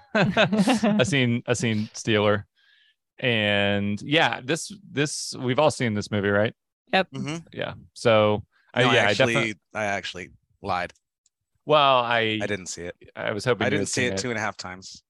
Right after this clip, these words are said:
Speaker 1: Yeah. <laughs> No, I knew, I knew when I saw it, you would, you would be into this tone. Um, the
Speaker 3: Yeah.
Speaker 1: Daniels, who directed Swiss Army Man,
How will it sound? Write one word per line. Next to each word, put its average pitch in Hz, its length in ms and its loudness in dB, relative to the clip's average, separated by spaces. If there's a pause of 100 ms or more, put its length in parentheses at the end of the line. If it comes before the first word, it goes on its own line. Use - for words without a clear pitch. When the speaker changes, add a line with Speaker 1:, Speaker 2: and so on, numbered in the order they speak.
(180)
Speaker 1:
Yeah. - 160 -10 (180)
<laughs> 185 720 2 (440)
No, 143 160 4
I 123 160 4
knew, 143 240 2
I 120 140 2
knew 123 180 2
when 117 100 4
I 110 60 4
saw 107 380 2
it, 104 220 0
you 107 140 -4
would, 101 180 0 (540)
you 120 100 -4
would 107 120 0
be 104 100 2
into 101 180 -2
this 98 200 -2
tone. 98 540 -2
Um, 92 300 -6
the 101 80 -8
Speaker 3:
Yeah. 104 260 0
Speaker 1:
Daniels, 101 380 0
who 110 80 -6
directed 98 400 0
Swiss - 260 -6
Army 95 260 -4
Man, 95 400 -6